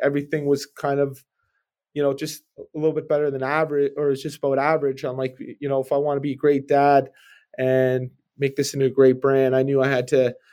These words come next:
give something up. And so, you know, that, that's where I made, like, the tough decision to, to walk away from football. And it's kinda scary 'cause I have this growing family and, and, uh, you know, I knew, I told, I had to tell my wife, like, "Hey, like, listen, I'm gonna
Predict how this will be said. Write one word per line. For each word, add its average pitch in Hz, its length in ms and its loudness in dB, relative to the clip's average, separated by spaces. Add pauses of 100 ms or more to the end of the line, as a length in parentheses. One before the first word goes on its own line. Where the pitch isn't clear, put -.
(320)
give 135 160 0
something 139 400 -2
up. 131 200 2
And 131 100 -12
so, 127 440 0 (200)
you 135 100 -4
know, 127 100 2
that, 131 200 4
that's 143 200 0
where 151 120 4
I - 20 4
made, 139 220 2
like, 131 140 -2
the 131 80 -10
tough 139 260 -6
decision 131 440 -4
to, 120 200 -2 (100)
to 151 100 -2
walk 135 300 2
away 127 300 2
from 131 220 -18
football. 156 640 0 (440)
And 127 80 -6
it's 127 100 -2
kinda 147 240 -4
scary 151 500 4
'cause 147 160 -8
I 143 40 2
have 135 120 -2
this 135 100 -2
growing 143 360 0
family 143 640 -2
and, 127 160 -6 (540)
and, 127 280 -2
uh, 123 280 4 (220)
you 139 80 -2
know, 131 100 0
I 127 100 4
knew, 139 460 2 (400)
I 117 80 -4
told, 143 440 0 (580)
I 120 60 -6
had 135 100 -4
to 131 60 -8
tell 143 180 0
my 135 140 0
wife, 135 320 2
like, 120 160 -2
"Hey, 135 220 2
like, 127 180 0
listen, 143 260 0
I'm 131 120 -4
gonna 143 240 0